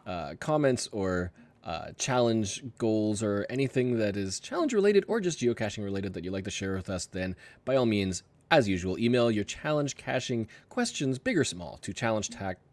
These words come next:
challenge talk podcast at gmail dot com. Uh,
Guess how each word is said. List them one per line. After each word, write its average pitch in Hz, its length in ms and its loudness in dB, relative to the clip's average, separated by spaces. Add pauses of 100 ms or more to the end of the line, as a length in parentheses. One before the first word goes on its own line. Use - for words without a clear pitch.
challenge 147 420 -2
talk - 380 -2
podcast 90 600 -6 (360)
at 85 120 -6
gmail 85 340 -6
dot 73 180 -8
com. 82 260 -14 (1800)
Uh, 98 240 -2